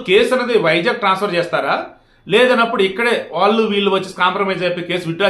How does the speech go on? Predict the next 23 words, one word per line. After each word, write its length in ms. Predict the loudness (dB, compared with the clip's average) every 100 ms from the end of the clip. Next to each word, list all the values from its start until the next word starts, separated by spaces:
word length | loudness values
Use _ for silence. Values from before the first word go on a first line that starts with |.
| 0
చేసుకుంటారా, 480 | -6 -6 -6 -4 -4 -2
ఇవన్నీ 240 | -2 -2 -4
తేలాల్సి 320 | -2 -4 -6 -10
ఉంది. 140 | -12 -18 _ _ _ -2
షణ్ముఖ్ 400 | 0 2 -2 -2
విషయంలో 300 | -2 0 0 2
మాత్రం 220 | 0 0 -2 0
గంజాయి 320 | -2 0 -2
శాంపిల్ 240 | -2 -4 -6 -6
దొరికింది 300 | -4 -6 -2
కాబట్టి, 400 | -2 -4 -6 -6 -6 -10 -20 _ _ -2
and 160 | 0 4 2 4
అతను 240 | 0 0 0 2 0 0
యూరిన్ 260 | -2 -2 -2
శాంపిల్ 260 | -2 0 -2
కూడా 120 | -2 -2
గంజాయి 300 | 0 0 0
ఉందని 260 | -2 -4 -4
తేలింది 260 | -4 -2 -2 -2
కాబట్టి 360 | -2 -2 -2 -2 -8 -20 _ -4 -2
అతను 260 | 0 0 0 -2 -6 -16 _ _ _ _ _ _ _ _ -4
తీసుకుంటూ 420 | -4 -2 -2 2 2
ఉన్నాడా, 280 | 2 0 2